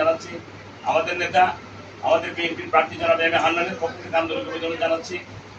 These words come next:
আর একটা কথা বলে রাখি, আমাদের নির্বাচনটা খুব কাছাকাছি, সাম্প্রতিক সময়টা বেশি হাতে নাই। আমাদের কর্ম পরিকল্পনা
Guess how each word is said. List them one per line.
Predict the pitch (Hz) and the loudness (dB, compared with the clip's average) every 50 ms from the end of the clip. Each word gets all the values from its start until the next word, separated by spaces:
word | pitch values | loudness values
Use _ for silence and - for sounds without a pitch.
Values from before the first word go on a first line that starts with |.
| - - - - | -18 -6 0 2
আর | 139 156 160 | 2 2 2
একটা | 165 196 190 | 0 -2 -4
কথা | 202 208 185 175 | -2 -2 0 0
বলে | 180 175 170 165 | 0 4 6 6
রাখি, | 156 143 - - - - - - - - - - - - - - - | 4 4 2 -2 -2 -2 -4 -10 -16 -18 -18 -18 -18 -16 -16 -4 -2
আমাদের | 143 160 160 165 170 180 | -2 -2 -2 -4 -4 -4
নির্বাচনটা | 196 190 185 185 - 165 156 151 151 - | -4 -2 -2 -2 -2 -2 -4 -4 -4 -4
খুব | 127 - 156 | -4 -2 0
কাছাকাছি, | 156 147 147 143 151 151 - - - - - - - - - - - - - - - | 0 0 2 0 0 0 -2 -4 -10 -16 -14 -12 -12 -12 -12 -14 -16 -16 -16 -14 -6
সাম্প্রতিক | - 151 - 160 165 - 180 196 180 - - - - - - - | -4 -4 -4 -4 -8 -6 -4 -4 -4 -4 -8 -14 -16 -14 -12 -6
সময়টা | - 180 180 185 180 175 170 170 | -4 0 2 2 2 2 0 -2
বেশি | 180 160 165 143 | -2 -2 0 0
হাতে | 160 - - 170 156 151 | 0 0 0 -2 0 2
নাই। | 151 156 151 - - - - - - - - - - - - - - - | 4 4 2 0 -6 -14 -18 -18 -18 -18 -18 -18 -16 -16 -6 0 4 6
আমাদের | - 170 185 196 - - - - - - - - - - - - - - | 6 6 6 6 4 4 0 -4 -8 -8 -12 -16 -16 -16 -16 -16 -6 -2
কর্ম | 190 196 196 196 196 190 | 0 2 4 4 2 2
পরিকল্পনা | - 185 185 185 190 180 180 180 | 2 -2 -2 -2 -2 -2 0 0